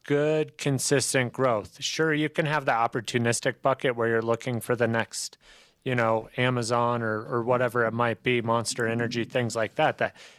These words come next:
you know, exceptional growth, but you don't wanna really kinda tie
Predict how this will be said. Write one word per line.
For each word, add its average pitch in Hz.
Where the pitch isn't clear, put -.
you 123
know, 117
exceptional 127
growth, 139
but 131
you 113
don't 135
wanna 127
really 120
kinda 123
tie 120